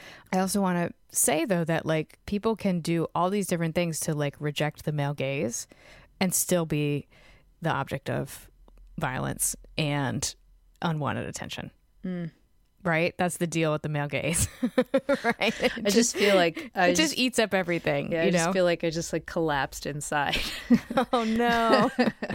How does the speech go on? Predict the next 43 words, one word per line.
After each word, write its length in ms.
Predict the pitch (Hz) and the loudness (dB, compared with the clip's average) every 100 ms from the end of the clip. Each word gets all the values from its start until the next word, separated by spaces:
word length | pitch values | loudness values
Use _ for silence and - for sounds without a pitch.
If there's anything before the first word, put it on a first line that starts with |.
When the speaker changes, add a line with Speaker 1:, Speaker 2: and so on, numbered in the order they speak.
| 320 381 381 339 - | -6 -6 -4 -4 0
Speaker 1:
Um, 340 | 269 247 226 - | 2 2 -2 -2
but 160 | 269 277 | -2 2
that, 200 | 285 285 | 0 0
but 140 | - 294 | 0 0
I 100 | 311 | 0
also 260 | 427 480 | 0 -2
think 220 | 466 294 254 | 0 0 0
that 100 | 240 | 0
there's 200 | 233 214 | 0 0
a 60 | |
language 640 | 208 202 233 196 180 175 | 0 0 0 0 0 -2
that 300 | 170 165 165 - | 0 2 0 -2
as 180 | 180 | -4
queer 220 | - 311 349 | -4 -4 -2
people, 560 | 226 185 170 170 165 | -2 0 0 0 -2
we 520 | - 185 175 170 165 - - | -2 -2 0 0 -4 -8 -8
visually 360 | 180 170 170 160 | -2 0 0 0
speak 240 | - 247 - | -2 -4 -2
to 100 | 160 | -4
each 180 | 143 | -2
other. 340 | 143 120 76 - - - - _ | -6 -8 -10 -16 -20 -20 -20 _
And 160 | 196 185 | -2 0
I 60 | |
think 140 | 180 208 | 0 -2
it's 120 | - | 0
ever 260 | 185 165 156 | 0 0 0
evolving, 640 | 151 196 214 156 139 147 | 0 0 0 -2 -6 -2
but 180 | 160 - | -2 0
there's 220 | 165 160 | 0 0
a 60 | 165 | -2
way 340 | 240 233 175 | 0 2 2
that, 260 | 160 151 165 | 0 -2 0
you 100 | 160 | 0
know, 280 | 156 151 - - - _ | 0 -2 -6 -16 -20 _
um, 460 | 165 165 147 143 - _ - 170 - 180 | -2 -2 -2 -6 -8 _ -20 -18 -10 -4
uh, 480 | 156 151 147 143 - | 0 0 0 -2 -4
I 200 | - 165 | -2 -2
can 220 | 165 180 | 0 -2
walk 260 | 160 156 - | 0 0 -2
into 300 | 156 - 147 | -4 -2 -2
a 80 | 151 | 0
room 460 | 196 247 170 170 | 0 0 0 -2
and 600 | - 160 156 156 156 151 | -2 -2 0 0 -2 -4